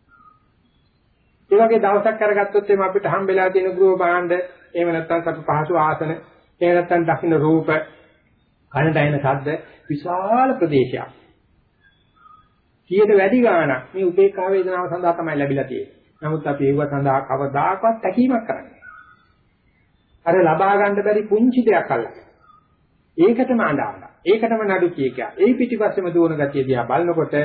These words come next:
පේන්න පටන් ගන්නවා මේ අදුක්කම සුඛ වේදනාව නම් නොදක ඉන්න එකයි දුක. දැකගත්තා නම් සැප. අපිට ලැබිලා තියෙන සැප ප්‍රදේශේ බුද්ධෝත්පාද කාලයක් ලැබිලා තියෙනවා කියන සැපේ.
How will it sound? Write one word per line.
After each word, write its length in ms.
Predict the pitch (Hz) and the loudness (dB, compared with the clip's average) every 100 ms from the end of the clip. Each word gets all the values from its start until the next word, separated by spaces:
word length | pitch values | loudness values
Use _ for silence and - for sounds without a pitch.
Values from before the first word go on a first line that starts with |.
| 143 - _ _ | -4 -14 _ _
පේන්න 260 | 147 160 | -2 0
පටන් 340 | 151 147 147 147 | -2 -6 -4 -4
ගන්නවා 280 | 143 139 | -2 -2
මේ 200 | 139 139 139 139 | -2 -2 -4 -6
අදුක්කම 440 | 139 208 - 160 | -2 -2 0 -4
සුඛ 220 | 139 143 123 | -2 -4 0
වේදනාව 560 | 127 151 143 143 139 139 | 0 2 0 0 0 0
නම් 240 | 139 135 135 - _ _ _ | 0 -4 -8 -12 _ _ _
නොදක 520 | 123 120 139 151 190 214 | -6 -2 0 0 0 2
ඉන්න 240 | 196 180 | 0 0
එකයි 360 | 170 165 139 127 | -4 -2 -4 -2
දුක. 200 | 120 - - - - _ _ _ _ _ _ - | -2 -2 -6 -16 -20 _ _ _ _ _ _ -6
දැකගත්තා 520 | 143 143 170 160 151 | -6 -4 -4 -6 -8
නම් 160 | 170 160 | -10 -10
සැප. 200 | 139 117 - - - | -10 -10 -14 -18 -12
අපිට 260 | 135 143 135 | -10 -8 -4
ලැබිලා 380 | 127 147 175 | -2 0 0
තියෙන 260 | 170 165 147 | 0 -2 -2
සැප 240 | 135 123 | -6 -6
ප්‍රදේශේ 560 | 196 175 135 110 - - - _ - _ _ _ | -2 -2 0 -2 -4 -16 -20 _ -20 _ _ _
බුද්ධෝත්පාද 680 | 127 127 147 165 - 156 156 | -6 0 2 2 0 0 0
කාලයක් 460 | 143 135 165 214 220 | 0 0 2 2 0
ලැබිලා 400 | 208 180 170 151 | 0 2 2 0
තියෙනවා 420 | 151 151 147 139 | -2 -4 -2 -2
කියන 200 | 139 143 | -2 -6
සැපේ. 360 | 139 135 - - | -6 -6 -6 -10